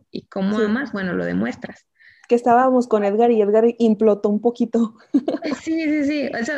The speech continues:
Speaker 1: no salió en el podcast, digo, en el episodio, pero sí, o
Speaker 2: Fue el
Speaker 1: sea,
Speaker 2: pre, ujú.
Speaker 1: ujú, estábamos hablando entre nosotros y lo mencionamos, que dije, "Es que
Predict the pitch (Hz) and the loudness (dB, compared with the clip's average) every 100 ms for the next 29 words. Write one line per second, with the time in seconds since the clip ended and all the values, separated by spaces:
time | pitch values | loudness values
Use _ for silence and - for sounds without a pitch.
0 | - 240 240 247 247 254 254 240 240 - | -4 -4 -2 -4 -4 -4 -4 -6 -6 -10
1 | - 226 220 196 196 196 220 220 254 359 | -6 -4 -4 -4 -4 -6 -6 -4 -4 -6
2 | - 214 202 190 185 214 202 185 240 240 | -6 -6 -4 -4 -4 -4 -4 2 2 4
3 | 214 190 - - 233 240 226 _ - 269 | 2 2 -2 -2 0 0 -4 _ -4 -2
4 | 254 302 254 233 233 233 254 262 226 226 | 0 0 -2 -4 -6 -6 -4 -2 -2 -2
5 | 240 247 226 233 220 233 233 214 208 214 | -2 -2 -4 -4 -4 -4 -2 -2 -2 -2
6 | 214 233 214 - 220 208 214 - 247 - | -2 -2 -4 -4 -4 -2 -4 -6 -10 -10